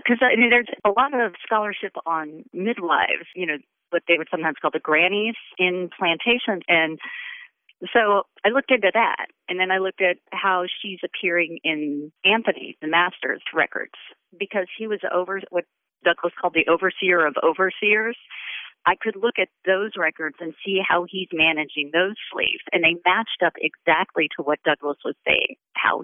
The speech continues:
he and his family were being managed. And there was always an older woman on these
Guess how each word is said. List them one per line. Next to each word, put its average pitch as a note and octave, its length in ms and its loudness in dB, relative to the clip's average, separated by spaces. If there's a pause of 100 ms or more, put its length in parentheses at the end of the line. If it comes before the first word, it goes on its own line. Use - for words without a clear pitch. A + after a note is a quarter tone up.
he E3 160 4
and D3 100 0
his G#3+ 160 2 (100)
family F3 320 2
were D3 160 0
being - 220 -6
managed. - 500 -4 (560)
And A#3 160 4
there B3+ 100 4
was A#3+ 120 2 (100)
always A3+ 460 4 (120)
an F#3 220 -2
older F3+ 380 -2
woman E3+ 460 0
on D#3 260 -2
these D3+ 160 -10